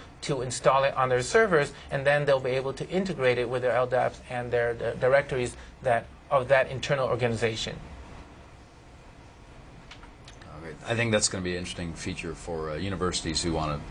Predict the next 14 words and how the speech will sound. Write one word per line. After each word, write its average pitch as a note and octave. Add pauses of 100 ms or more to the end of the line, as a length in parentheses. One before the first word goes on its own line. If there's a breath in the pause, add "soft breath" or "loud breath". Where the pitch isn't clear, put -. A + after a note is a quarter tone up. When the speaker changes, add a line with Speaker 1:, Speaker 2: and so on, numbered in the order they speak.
(140)
Speaker 2:
um, D2 (420)
use F#2+
the -
product G#2
but F2 (180)
still F2
have E2+
sort E2+
of D2+
their E2
own D#2+
user E2+
groups D2+
and, D#2